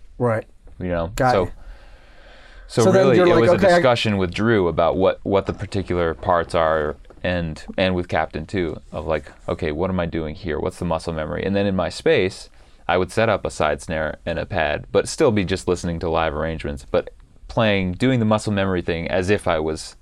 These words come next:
Speaker 2: the one playing it. So
Speaker 1: Got you.
Speaker 2: by the time it came to rehearsals, I was ready to go.
Speaker 1: Got you.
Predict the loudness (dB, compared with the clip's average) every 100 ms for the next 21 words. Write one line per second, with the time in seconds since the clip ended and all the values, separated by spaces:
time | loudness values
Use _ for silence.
0 | -6 -2 0 -2 -4 -8 -6 -6 -6 -10
1 | -2 -2 -2 -4 -2 -2 -2 0 0 -2
2 | -2 -2 -4 -6 -6 -6 -8 -10 -6 0
3 | 0 0 -6 -4 -6 -8 -6 -4 -4 -6
4 | -4 -4 -6 -12 -6 -4 -4 -8